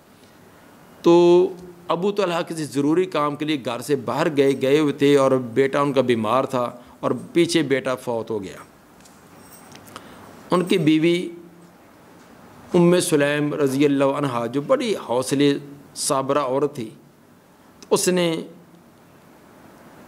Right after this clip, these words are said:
ये सोचा कि बजाय इसके कि अपने खामद को इसकी इतला दूँ, वो तो पहले ही बेटे की बीमारी की, को देखकर ही बर्दाश्त न कर सकते थे, इतने परेशान थे, तो फौत होना सुनकर तो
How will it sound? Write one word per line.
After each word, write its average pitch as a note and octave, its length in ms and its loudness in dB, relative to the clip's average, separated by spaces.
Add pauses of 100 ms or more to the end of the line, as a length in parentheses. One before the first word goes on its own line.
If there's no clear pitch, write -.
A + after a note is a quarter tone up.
(420)
ये G3 140 2
सोचा D3 420 0
कि D3 140 -4
बजाय C3+ 380 0
इसके C3 540 -6 (420)
कि - 60 -2
अपने D#3+ 300 -2
खामद C#3+ 420 -2
को D#3+ 100 -4
इसकी D#3+ 240 -4
इतला D3+ 380 0
दूँ, C#3+ 320 -2
वो D3 80 -2
तो D3 100 -2
पहले F#3 360 -2
ही D#3 240 4 (640)
बेटे D3+ 420 0
की D#3+ 160 2
बीमारी C3 540 2
की, E3 380 0 (240)
को D#3 100 -2
देखकर C#3+ 420 2
ही C3+ 220 4 (240)
बर्दाश्त C3+ 540 0
न D#3 140 0
कर D3 160 -2
सकते D3 340 -4
थे, A#2 240 -2 (420)
इतने D#3 340 0
परेशान C#3 580 0
थे, C#3 180 -2 (340)
तो D3 60 0
फौत D#3 440 2
होना C#3 460 0
सुनकर C3+ 420 0
तो A2+ 280 -8